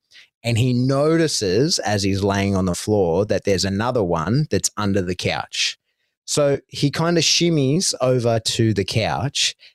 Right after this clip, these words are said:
and he starts pawing at and whining and trying to get that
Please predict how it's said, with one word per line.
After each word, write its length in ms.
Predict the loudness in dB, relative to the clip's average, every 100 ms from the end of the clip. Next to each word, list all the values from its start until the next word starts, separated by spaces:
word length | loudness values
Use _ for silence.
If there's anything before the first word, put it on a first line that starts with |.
| _
and 120 | -2 -2
he 80 |
starts 460 | 0 -2 -2 -2 -6 -10
pawing 720 | -4 0 2 2 0 -2 -2
at 340 | -2 -2 -4 -4
and 340 | -4 -2 -2
whining 680 | -2 0 2 0 0 0 0
and 100 | 0
trying 300 | -2 -2 0
to 80 | -2
get 360 | -2 -2 -2 -6 _ _
that 240 | -6 -6